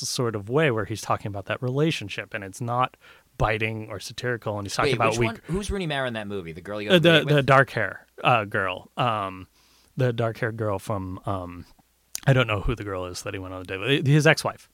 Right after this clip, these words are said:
Speaker 2: Yeah.
Speaker 1: Yeah, there, where they have the scene,
Speaker 2: Gotcha,
Speaker 1: and, the
Speaker 2: gotcha, yeah.
Speaker 1: and, and, you know, he doesn't wanna sign the divorce papers, and he's holding on, and he comes to a place of understanding with that, and he talks about, "Oh, we, we grew up together." Um, the, the other person, the main relationship, um, is actually,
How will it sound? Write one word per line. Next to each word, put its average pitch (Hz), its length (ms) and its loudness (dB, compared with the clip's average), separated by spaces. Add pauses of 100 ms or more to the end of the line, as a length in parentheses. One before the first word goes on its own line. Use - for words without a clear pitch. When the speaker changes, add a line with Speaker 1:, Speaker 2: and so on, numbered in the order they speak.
(180)
Speaker 2:
Yeah. 110 400 -4
Speaker 1:
Yeah, 117 180 6 (240)
there, 139 200 4
where 135 120 4
they 117 80 2
have 107 220 0
the 104 60 -8
scene, 143 380 2
Speaker 2:
Gotcha, 113 120 2
Speaker 1:
and, 101 100 -2
the 104 40 -8
Speaker 2:
gotcha, 120 240 -2
yeah. 95 140 -6
Speaker 1:
and, 135 120 0
and, 113 220 -4
you 107 100 -6
know, 95 100 -4
he 104 80 -6
doesn't 98 180 -6
wanna 95 140 -6
sign 98 280 -6
the 98 60 -8
divorce 120 360 -4
papers, 113 360 -6
and 104 80 -8
he's 98 120 -8
holding 104 280 -8
on, 110 300 -2
and 98 160 -10 (240)
he 135 100 -4
comes 131 220 -2
to 127 80 -2
a 104 40 -2
place 104 240 -6
of 120 80 -6
understanding 147 480 2
with 135 100 2
that, 131 140 4
and 120 80 -6
he 101 60 -6
talks 98 180 -8
about, 110 180 -6
"Oh, 143 180 4
we, 127 160 0 (140)
we 123 180 -2
grew 120 260 -2
up - 100 -8
together." 104 440 -4 (440)
Um, 110 400 -2
the, 139 240 2
the 139 300 0
other 156 380 4
person, 127 320 -8
the 107 80 -6
main 208 260 2
relationship, 104 720 -6 (500)
um, 107 420 -2 (100)
is 131 200 -4 (100)
actually, 135 720 -2